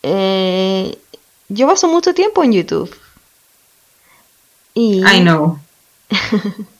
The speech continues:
Speaker 2: Tal vez demasiado tiempo,
Speaker 1: Tal
Speaker 2: mira.
Speaker 1: vez demasiado tiempo. Es que es un mundo, weón, es un mundo.
Speaker 2: <laughs>
Speaker 1: <laughs> Y, y de repente veo videos que no busco, pero que me salen nomás, po. Y salió un video de,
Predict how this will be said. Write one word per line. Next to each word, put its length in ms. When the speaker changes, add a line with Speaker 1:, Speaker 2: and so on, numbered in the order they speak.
Speaker 2:
Tal 140
vez 140
demasiado 600
tiempo, 340
Speaker 1:
Tal 120
Speaker 2:
mira. 100
Speaker 1:
vez 80
demasiado 480
tiempo. 340
Es 80
que 400
es 100
un 120
mundo, 340
weón, 240
es 60
un 120
mundo. 360
Speaker 2:
<laughs> 60
Speaker 1:
<laughs> 960
Y, 580
y 100
de 140
repente 480
veo 260
videos 480
que 240
no 160
busco, 400
pero 200
que 100
me 80
salen 380
nomás, 300
po. 160
Y 140
salió 520
un 160
video 460
de, 560